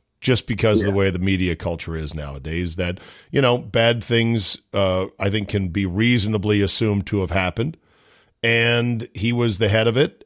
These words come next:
Speaker 1: and did nothing to sort of nip it, nip it in the bud. And that's just not gonna fly these days.
Speaker 2: Yeah. And I don't think he'll be out of work for long, unfortunately. That's the way things work, you know?
Speaker 1: I guess. Uh, have you seen the practice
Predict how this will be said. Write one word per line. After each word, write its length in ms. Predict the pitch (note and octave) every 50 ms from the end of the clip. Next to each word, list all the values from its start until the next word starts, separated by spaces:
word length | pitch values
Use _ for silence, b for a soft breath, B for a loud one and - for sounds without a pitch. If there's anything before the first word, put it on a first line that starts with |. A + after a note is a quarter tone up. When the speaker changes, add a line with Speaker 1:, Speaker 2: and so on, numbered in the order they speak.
| _
Speaker 1:
and 440 | A2 G#2 G#2 G2+ G2+ G2+ F#2 - -
did 200 | - A2+ G#2+ G2
nothing 380 | G#2 G#2+ A2+ A2 - B2+ A#2+ A#2
to 100 | A2 G#2
sort 240 | - - A#2+ A2+ G#2+
of 60 | G#2
nip 280 | G2 F#2+ G2+ A2 G#2+ -
it, 240 | C#3+ E3 - _ _ _ _ _
nip 280 | - G2+ G#2 A#2 A2+ G#2+
it 100 | A#2+ A#2+
in 60 | A2+ A2
the 60 | G#2+
bud. 440 | F#2+ - A#2 C3 D#3 F3+ F3 - - _ -
And 580 | - D3+ E3 D3+ C3 C3+ C3+ C#3 C3+ C3 A#2 - _ _ _ _ _
that's 240 | - G#3 - A#2+ -
just 220 | - C3+ A2+ -
not 160 | C3 A#2+ A#2+ -
gonna 160 | C3+ B2+ A2+
fly 280 | - - B2+ D3 F3
these 200 | E3+ A#2 F2 D2
days. 340 | - - C#2 C2 - - - _ _ _ _ _ _ _ _ _ _ _ _ _
Speaker 2:
Yeah. 280 | - A#2+ B2+ A#2+ F#2+ F#2+ - _
And 400 | - G2+ G#2+ A2 A2 G#2 G#2 F2 -
I 200 | - G#2+ G#2 G#2+
don't 200 | A#2 A#2 A2+ A2+
think 140 | - B2 -
he'll 100 | A#2 G2+
be 120 | G#2+ A2
out 60 | G#2 G#2+
of 60 | G2+
work 200 | G2+ G#2 G2+ F#2+
for 160 | - - G2+
long, 380 | G2+ G2+ G2+ G2+ F2+ E2 F2 -
unfortunately. 640 | - F#2 F#2+ - - G#2+ G#2 - - E2+ F2 E2+ - - -
That's 200 | - F#2 - -
the 80 | - G2
way 160 | G#2 F#2 F2
things 300 | - - G2 F#2 F2 -
work, 220 | G2 G2 F#2+ F#2 - - - _ _ _ _ -
you 120 | F#2 G#2
know? 260 | F2+ F2+ F#2+ F#2 D#2+ - _ -
Speaker 1:
I 80 | E2+ F#2
guess. 460 | F2 E2+ F#2 G2 G#2 G#2 - - - B B B B B B
Uh, 140 | G#2+ A#2 -
have 140 | - B2 B2+
you 160 | C3 D3 F3
seen 440 | E3 - - E3 D3+ C#3+ D3 D3+ D3
the 80 | C3 G#2
practice 760 | - - - A2 A2 A2 - - B2+ A2+ - - - - -